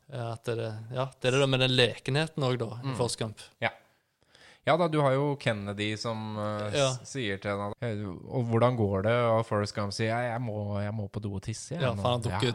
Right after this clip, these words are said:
Speaker 1: doktor
Speaker 2: ja.
Speaker 1: Pepper.
Speaker 2: Yes.
Speaker 1: Som min, eh,
Speaker 2: Og så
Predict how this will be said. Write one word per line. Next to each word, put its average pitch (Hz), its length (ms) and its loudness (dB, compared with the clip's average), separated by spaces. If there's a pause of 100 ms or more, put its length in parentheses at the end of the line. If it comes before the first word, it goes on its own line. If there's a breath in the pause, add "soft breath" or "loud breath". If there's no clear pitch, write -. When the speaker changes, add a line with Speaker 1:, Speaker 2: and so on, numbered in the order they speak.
Speaker 1:
doktor 127 140 4
Speaker 2:
ja. 120 40 2 (120)
Speaker 1:
Pepper. 123 180 -4 (100)
Speaker 2:
Yes. - 600 -8
Speaker 1:
Som 120 240 -4
min, 117 260 -2
eh, 139 40 -8 (260)
Speaker 2:
Og 123 100 4
så 120 40 2